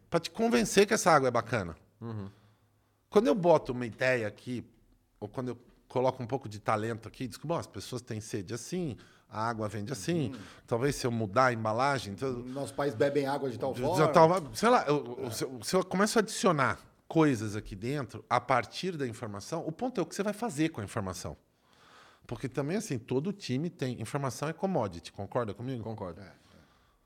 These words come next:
Speaker 1: De novo entra o fator inteligência, o fator humano, de como é que você vai pegar aquela informação e separar o que te interessa e como é que você vai usar o que te interessa pra criar alguma coisa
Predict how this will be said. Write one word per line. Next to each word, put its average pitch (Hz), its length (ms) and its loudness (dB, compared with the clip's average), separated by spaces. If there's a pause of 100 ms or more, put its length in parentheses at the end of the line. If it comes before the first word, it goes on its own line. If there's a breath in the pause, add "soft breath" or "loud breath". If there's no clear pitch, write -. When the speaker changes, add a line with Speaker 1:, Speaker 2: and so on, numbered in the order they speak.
(360)
Speaker 1:
De 117 160 -4
novo 156 320 2
entra 170 220 -2
o - 20 -6
fator 135 540 -2
inteligência, 120 720 -4
o 113 40 -6
fator 117 360 -6
humano, 120 400 -6
de 127 80 -12
como 123 220 -8
é 127 60 -6
que 127 60 -16
você 147 120 -8
vai 131 100 -4
pegar 113 380 -2
aquela 131 200 -8
informação 117 720 -8 (640 soft breath)
e 107 340 -4
separar 117 500 -2
o 95 60 -4
que - 140 -20
te - 140 -10
interessa 110 640 -2
e - 20 -8
como 139 220 -6
é 165 40 -6
que 160 60 -12
você - 80 -8
vai 151 120 -2
usar 120 340 -4
o - 40 -4
que - 80 -18
te - 140 -12
interessa 127 540 -2
pra 120 160 -8
criar 127 420 0
alguma 131 320 -4
coisa 127 460 -6